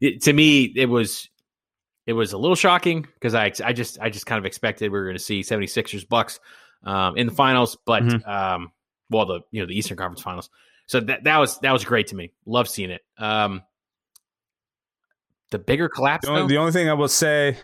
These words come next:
Speaker 2: the only thing I will say real quick is that, um, I, while I like the confidence and, you know,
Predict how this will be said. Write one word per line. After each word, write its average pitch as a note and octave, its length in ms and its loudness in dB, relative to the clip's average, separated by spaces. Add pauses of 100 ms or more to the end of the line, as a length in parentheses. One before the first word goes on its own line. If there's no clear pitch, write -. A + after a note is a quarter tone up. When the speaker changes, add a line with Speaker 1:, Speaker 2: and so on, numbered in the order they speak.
(760)
Speaker 2:
the C3 80 -2
only C#3+ 120 0
thing D#3 80 2
I D3+ 80 2
will C3+ 140 2
say C3 280 2
real A#2+ 180 2
quick A2+ 340 0
is A2+ 300 2
that, A2 480 2 (680)
um, G2+ 800 2 (240)
I, G#2 360 0 (400)
while A#2 180 2
I A2 80 4
like A#2 320 2
the D3+ 100 0
confidence A2+ 920 0 (140)
and, G#2 800 0 (800)
you A#2 80 -2
know, F#2+ 240 0